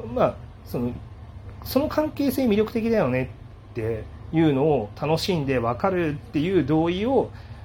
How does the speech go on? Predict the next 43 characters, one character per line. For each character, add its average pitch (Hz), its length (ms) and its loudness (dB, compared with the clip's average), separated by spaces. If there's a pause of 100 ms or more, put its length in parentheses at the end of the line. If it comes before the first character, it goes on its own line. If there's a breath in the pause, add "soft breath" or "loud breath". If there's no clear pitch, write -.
(120 loud breath)
え 123 840 2 (180)
ー、 - 40 0
持 156 60 4
っ 156 60 0
て - 180 6
盛 135 220 2
り 151 40 4
上 156 80 6
が 165 120 4
る 123 80 0
っ - 20 -2
て - 240 -8
い 180 80 2
う 214 60 4
の 202 100 2
が 233 140 4
今 170 240 4
の 123 100 2
時 110 140 -6
代 117 160 0
だ 127 100 2
と 120 100 -8
し - 120 -10
た 151 120 0
ら、 170 300 0 (640 loud breath)
ま - 40 0
あ、 - 20 4
別 214 260 0
に、 247 360 0 (180)
そ - 200 0
の、 127 360 4 (760)
な 147 100 0
ん 135 40 2
て 135 80 -8
言 117 80 -2
う - 20 -4
ん 107 40 -4
で 101 60 -8
し - 80 -8
ょ 110 40 -6
う 107 40 -2
ね。 151 260 -2 (320 loud breath)
え 113 580 -4